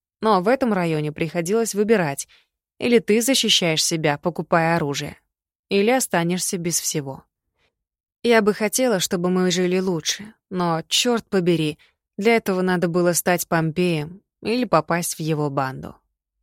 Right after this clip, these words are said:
"Погоди, я сейчас дам тебе кое-что перекусить", сказал в прихожей Джаянт и ушёл на кухню. Спустя пару минут он вернулся с двумя сэндвичами.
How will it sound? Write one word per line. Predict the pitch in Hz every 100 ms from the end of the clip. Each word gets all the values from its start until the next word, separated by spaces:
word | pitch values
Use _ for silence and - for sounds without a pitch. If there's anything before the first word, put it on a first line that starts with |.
| _ _ _ _ _ _ -
"Погоди, | 196 254 226 170 - _ _ _ -
я | - 175
сейчас | 170 180 196 175 170
дам | 180 196 185
тебе | 175 170 160
кое-что | - 190 175 - 175
перекусить", | 175 170 208 196 151 - _ _ _ _ _ _
сказал | - - 185 196 185
в |
прихожей | - 180 - 170 165
Джаянт | 160 170 180 240 240 _ _ _ -
и | 240
ушёл | 190 - 196
на | 180 156
кухню. | 147 135 156 180 _ _ _ _ _
Спустя | - 214 196 285
пару | 269 196 180
минут | 175 180 208
он | 190 180
вернулся | 180 185 233 254 -
с | 160
двумя | 151 156 160
сэндвичами. | 185 - 139 151 - 151 165